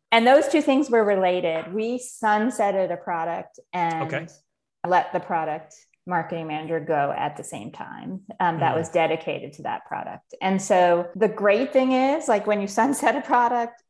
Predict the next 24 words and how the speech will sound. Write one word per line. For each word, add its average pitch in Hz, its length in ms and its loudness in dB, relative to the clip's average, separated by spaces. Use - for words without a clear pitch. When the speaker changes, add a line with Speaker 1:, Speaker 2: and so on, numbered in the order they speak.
Speaker 1:
you 185 560 -4
learn 170 720 -2
a 170 100 -2
ton 165 580 -8
of, 185 160 2
like, 160 240 -2
what 170 340 0
to 185 80 -8
do 175 160 -4
better. 165 340 2
And 190 360 -6
the 185 160 2
problem 226 600 2
that 240 120 2
we 240 80 6
were 240 120 4
trying 214 380 0
to 226 80 -12
solve, 202 340 -4
which 180 200 -6
is 175 380 -2
that 160 300 -4
problem 160 420 -4
of 147 200 -8